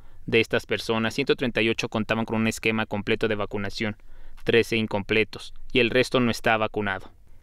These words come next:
La defunción reportada corresponde a una mujer de noventa y nueve años de edad, quien contaba con residencia en el estado de Nuevo León.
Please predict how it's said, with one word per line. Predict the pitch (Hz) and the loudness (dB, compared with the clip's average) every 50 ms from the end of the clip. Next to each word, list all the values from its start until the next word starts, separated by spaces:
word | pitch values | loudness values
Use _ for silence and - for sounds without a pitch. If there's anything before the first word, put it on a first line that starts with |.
| - - - | -20 -8 -4
La | - 110 | 0 2
defunción | 110 113 - 120 113 - 123 117 | 4 4 4 2 2 2 2 2
reportada | 110 120 - - 110 104 - - 113 113 113 117 | 4 2 2 2 0 -2 2 2 4 4 4 2
corresponde | - 117 117 120 - - 131 131 135 | 2 2 2 2 2 2 2 2 4
a | 143 | 4
una | 147 143 | 4 2
mujer | 135 120 - 123 113 | 2 2 2 2 4
de | 113 120 | 4 4
noventa | 120 117 110 110 107 98 110 | 4 4 4 2 2 2 2
y | 110 | 2
nueve | 113 110 110 113 | 2 2 2 4
años | 113 113 113 117 117 110 107 | 4 2 2 2 0 0 0
de | 110 | 0
edad, | 107 107 110 113 113 | 0 2 0 0 0
quien | - 135 135 | 0 -2 -2
contaba | 120 135 127 117 120 117 117 113 | 0 0 0 2 2 2 2 2
con | - 113 | 0 -2
residencia | - 107 101 - 110 107 107 110 107 - 117 | -2 -2 -2 0 0 2 2 2 2 0 0
en | 110 110 | 0 0
el | 113 113 | 0 0
estado | 104 - - 113 113 113 113 | 0 0 0 2 2 2 2
de | 110 110 | 0 0
Nuevo | 104 101 101 104 | -2 -2 -2 0
León. | 104 104 101 92 - | 0 0 0 -2 -4